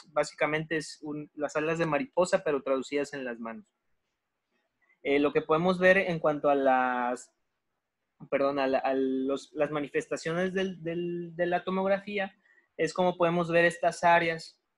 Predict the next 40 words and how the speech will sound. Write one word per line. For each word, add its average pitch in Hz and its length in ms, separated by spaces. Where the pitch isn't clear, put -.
eh, 131 520
pues, 139 200
en, 147 100
con 147 240
parénquima 160 420
pulmonar, 175 440
estas 165 340
áreas 160 260
de 147 120
vidrio 147 320
deslustrado, 175 840
eh, 127 480
que 135 80
tienen, 156 440
básicamente 156 640
no 160 160
tienen 165 240
una 165 220
distribución, 143 720
pero 170 160
vemos 151 260
cómo 160 220
en 156 80
este 151 220
caso, 151 260
pues, 139 140
está 143 180
más 147 300
en, 131 360
en 131 140
las 127 180
áreas 143 220
posteriores. 185 720
Vemos 165 260
cómo 170 200
algunas 160 400
tienden 165 360
a 139 60
la 131 160
consolidación, 131 880